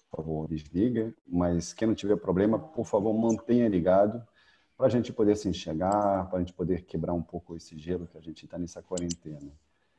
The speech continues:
É, o ciclo de webinar, é, de soluções baseadas na natureza tá sendo organizado pela pós-graduação em paisagismo ecológico da puc Rio.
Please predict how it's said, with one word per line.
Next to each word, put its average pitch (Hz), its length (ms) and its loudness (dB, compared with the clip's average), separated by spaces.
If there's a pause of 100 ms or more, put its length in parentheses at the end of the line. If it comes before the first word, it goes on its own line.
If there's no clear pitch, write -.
(280)
É, 82 800 -4
o 90 80 -10
ciclo 123 320 0
de 107 100 2
webinar, 95 800 2 (220)
é, 78 240 -14
de 73 140 -20
soluções 90 480 -8
baseadas 85 280 -2
na 90 120 2
natureza 90 500 2
tá 113 60 0
sendo 95 220 -2
organizado 87 580 -2
pela 82 420 -2
pós-graduação 87 720 -2
em 85 40 -2
paisagismo 85 460 -6
ecológico 80 500 -4
da 78 80 -10
puc 78 320 -14
Rio. 107 360 0